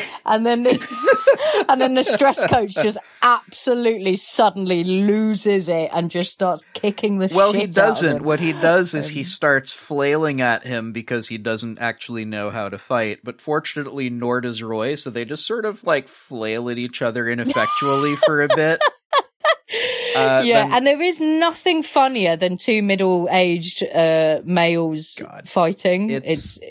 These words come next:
Speaker 1: it's
Speaker 2: if, especially
Speaker 1: glorious.
Speaker 2: if they're untrained, right?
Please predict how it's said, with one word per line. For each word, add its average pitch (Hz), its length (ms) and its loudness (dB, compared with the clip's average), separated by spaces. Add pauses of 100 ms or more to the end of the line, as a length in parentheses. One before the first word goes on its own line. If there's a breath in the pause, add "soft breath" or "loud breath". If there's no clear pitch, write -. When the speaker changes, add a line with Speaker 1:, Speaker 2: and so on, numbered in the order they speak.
(120)
Speaker 1:
it's 170 220 -2
Speaker 2:
if, 160 140 -2
especially 165 340 2
Speaker 1:
glorious. 185 180 -2
Speaker 2:
if - 40 -12
they're 160 140 2
untrained, 113 840 -6 (200)
right? 107 340 -6